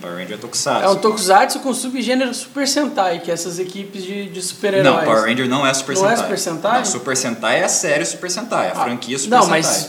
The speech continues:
Speaker 2: popularizou. Muita gente fala sobre Super Sentai sem esse negócio de Power Ranger.
Speaker 1: Não, mas Super Sentai é uma coisa,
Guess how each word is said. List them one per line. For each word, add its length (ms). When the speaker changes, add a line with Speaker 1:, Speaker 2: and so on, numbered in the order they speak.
Speaker 2:
popularizou. 1040
Muita 360
gente 180
fala 340
sobre 280
Super 260
Sentai 460
sem 160
esse 160
negócio 260
de 80
Power 400
Ranger. 420
Speaker 1:
Não, 240
mas 140
Super 260
Sentai 240
é 40
uma 100
coisa, 240